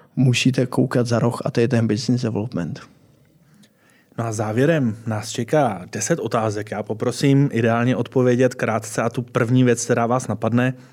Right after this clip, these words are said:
Speaker 2: A jedenáctá to není otázka, to je taková doplňovačka.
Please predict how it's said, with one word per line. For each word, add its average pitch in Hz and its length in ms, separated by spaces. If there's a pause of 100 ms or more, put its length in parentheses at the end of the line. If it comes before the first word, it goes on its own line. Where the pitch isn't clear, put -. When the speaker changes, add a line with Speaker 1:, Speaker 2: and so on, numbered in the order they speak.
(760)
Speaker 2:
A 104 380 (600)
jedenáctá 135 560
to 143 100
není 143 180
otázka, 107 440
to 113 80
je 113 60
taková 117 260
doplňovačka. 110 640